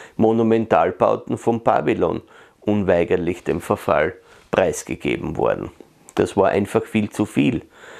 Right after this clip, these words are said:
Zumal ja dann auch <clears throat> im vierten Jahrhundert vor Christus die letzte große Blütezeit der babylonischen Kultur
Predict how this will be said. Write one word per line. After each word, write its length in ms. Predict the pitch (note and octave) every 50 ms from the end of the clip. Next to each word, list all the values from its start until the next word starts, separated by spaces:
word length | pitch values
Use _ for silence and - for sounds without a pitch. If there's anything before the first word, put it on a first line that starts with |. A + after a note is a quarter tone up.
| - - - - - _ _
Zumal 480 | - - A#2+ A2+ G#2+ G2 F2+ F#2 G#2 A2+
ja 100 | A#2 A#2
dann 360 | A2+ - A2+ G#2+ G#2+ G#2+ G#2+
auch 440 | E2+ - F#2 G2 G2+ G#2 - - - - - _ - -
<clears throat> 1400 | - - - - - - - - - - - D#3 C3 G#2 F#2 - _ _ _ _ _ _ - _ _ - -
im 160 | - G#2+ G2
vierten 400 | - - A#2+ A2+ A2 - - B2
Jahrhundert 600 | A#2+ A#2+ A#2+ A2+ A2+ A#2+ A#2 A2+ G#2+ A#2 A2+ -
vor 240 | - - G#2 G#2 G#2
Christus 720 | - A2+ A2 A2 A2 A2 - - - B2 A#2+ - - - _ - _ _ _ _ _ _ _ - - _ _ - _ - - - - - - - -
die 60 | -
letzte 420 | G#2+ A2 G#2+ G2+ G2+ - - A#2+ A2+
große 400 | - - F#2+ G2 G#2+ - - A2
Blütezeit 760 | - - G#2+ G#2 G2 - B2+ A#2 - - A#2 G#2+ G#2 - -
der 60 | A#2
babylonischen 840 | - - A2+ G#2 A2 A2+ A2 G#2+ F#2 E2 E2 G2+ G2+ - A2 A2 -
Kultur 560 | - A2+ G#2+ - - A2 G#2+ G#2+ A2 A2